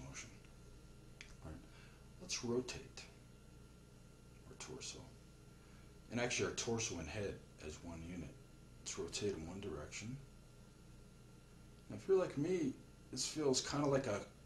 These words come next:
spiral spring that's coiling up.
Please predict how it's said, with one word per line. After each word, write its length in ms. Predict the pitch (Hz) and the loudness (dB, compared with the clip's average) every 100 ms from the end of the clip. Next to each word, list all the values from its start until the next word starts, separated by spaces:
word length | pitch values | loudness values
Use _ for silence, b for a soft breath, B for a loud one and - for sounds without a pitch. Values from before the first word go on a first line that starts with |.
| - - - - - - - | -14 -14 -14 -16 -16 -16 0
spiral 680 | - - - 113 127 139 107 | 6 8 8 10 12 12 12
spring 720 | - - - 110 113 101 82 | 10 10 6 4 6 4 2
that's 220 | 69 - | 0 0
coiling 600 | - - 95 90 80 76 | 0 0 0 0 -2 -4
up. 160 | 69 | -4